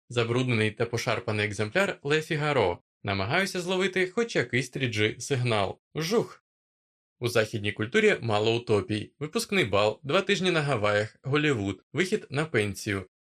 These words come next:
Але всі ці утопії руйнуються. У когось є випускний бал, а потім все закінчується.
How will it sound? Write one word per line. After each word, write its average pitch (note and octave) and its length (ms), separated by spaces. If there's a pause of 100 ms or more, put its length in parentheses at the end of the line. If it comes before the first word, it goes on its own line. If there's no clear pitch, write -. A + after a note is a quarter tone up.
Але A2+ 180
всі A2 200
ці B2 160
утопії F#3 500
руйнуються. C3 800 (220)
У D#3 60
когось G3 360
є D#3+ 60
випускний E3 420
бал, F#3+ 320
а E3 80
потім G#3+ 260
все B2+ 160
закінчується. A2 880